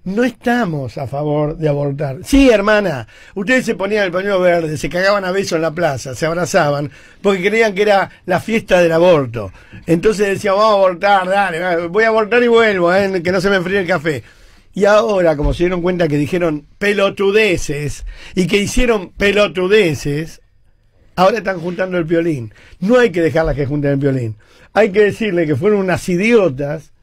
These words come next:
unas idiotas que pudrieron el proceso legítimo de la ley.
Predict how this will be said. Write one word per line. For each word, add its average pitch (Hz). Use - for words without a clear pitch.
unas 190
idiotas 170
que 156
pudrieron 180
el 165
proceso 185
legítimo 160
de 147
la 151
ley. 143